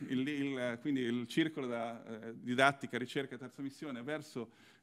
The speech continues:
la didattica di nuovo, e che è legata anche alla lezione di oggi della, della nostra ospite, abbiamo anche proposto un mi-, un minor honors in comunicare la complessità. Eh, se ab-,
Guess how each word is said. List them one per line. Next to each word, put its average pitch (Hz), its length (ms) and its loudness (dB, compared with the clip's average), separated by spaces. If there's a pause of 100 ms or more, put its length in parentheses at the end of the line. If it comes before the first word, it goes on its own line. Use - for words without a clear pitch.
la 123 140 8
didattica 135 480 6
di 151 100 0
nuovo, 165 600 0
e 120 80 -6
che 135 120 2
è 135 40 6
legata 139 440 4
anche 123 240 -4
alla 107 200 -2
lezione 120 400 -4
di 120 100 0
oggi 117 340 0
della, 110 240 0
della 117 180 2
nostra 139 280 -2
ospite, 143 420 -6 (280)
abbiamo 151 260 8
anche 170 180 4
proposto 156 460 0
un 143 80 2
mi-, 139 260 2
un 131 160 -2
minor 143 300 -2
honors 131 400 0
in 131 100 4
comunicare 139 560 4
la 127 120 2
complessità. 110 640 -4 (560)
Eh, - 100 -4
se 139 260 8
ab-, 143 300 6